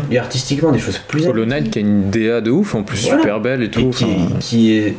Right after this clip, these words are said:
Speaker 1: imprenable sur la jouabilité, alors qui est pas innovant peut-être pour un sou, mais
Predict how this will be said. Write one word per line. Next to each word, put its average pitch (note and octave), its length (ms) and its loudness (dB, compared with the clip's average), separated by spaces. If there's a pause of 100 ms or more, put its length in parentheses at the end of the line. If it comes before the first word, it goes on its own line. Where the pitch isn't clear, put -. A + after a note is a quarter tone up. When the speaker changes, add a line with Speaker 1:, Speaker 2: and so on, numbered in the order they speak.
Speaker 1:
imprenable E3 480 2
sur D3+ 100 0
la C3 80 2
jouabilité, C3+ 480 2
alors B2 240 -6
qui A#2+ 140 -2
est - 20 -2
pas F#3 160 2
innovant G3+ 340 0
peut-être D#3 360 0
pour A#2 160 0
un A#2+ 60 0
sou, D#3 240 4
mais - 120 -2